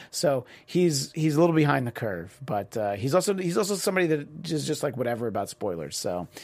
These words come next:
he'll probably be interested in, in hearing that. But, um, when are you seeing it, Amy? And let us know in the chat when you're gonna see it. I, who's going, who's going Thursday at seven o'clock, the first time you can see it? Who's going at midnight? Who's already been to an advanced screening?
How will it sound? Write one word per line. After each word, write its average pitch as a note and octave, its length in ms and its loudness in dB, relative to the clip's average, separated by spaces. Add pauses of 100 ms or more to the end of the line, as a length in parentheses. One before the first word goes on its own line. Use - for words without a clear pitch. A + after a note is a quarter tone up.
(160)
he'll C3+ 120 -2
probably A#2+ 240 0
be G2 160 -6
interested F2 520 -10
in, D#2+ 340 -10
in D2+ 140 -12
hearing D2 300 -12
that. C#2+ 240 -10
But, A2+ 280 -2 (400)
um, C3 480 2 (240)
when D3+ 260 2
are G#3 40 4
you F#3+ 100 4
seeing A2+ 260 0
it, E2+ 80 -8
Amy? D#2 340 -10 (120)
And B2 120 -4
let E3+ 140 6
us E3 100 0
know F3+ 120 4
in E3 60 4
the C#3+ 60 0
chat B2+ 260 4
when B2 160 -2
you're C3 120 0
gonna A#2 140 -4
see - 180 -6
it. D#2+ 100 -4
I, A2 220 -6
who's E3+ 240 0
going, E3 440 6 (460)
who's F#3 140 4
going E3 220 6
Thursday F#3 640 6
at C3 200 2
seven E3 280 4
o'clock, D#3+ 340 6
the C#3 80 -6
first C#3+ 160 -4
time B2+ 100 -4
you A2+ 80 -6
can A2+ 120 -8
see G3+ 180 2
it? E3+ 80 4
Who's C#3+ 120 0
going A#2+ 240 -4
at A#2+ 60 -6
midnight? F3 460 4 (400)
Who's A#3+ 240 4
already G3 320 8
been C#3+ 520 4 (120)
to D3+ 140 0
an D3+ 60 2
advanced C#3 360 0
screening? C#3+ 380 -2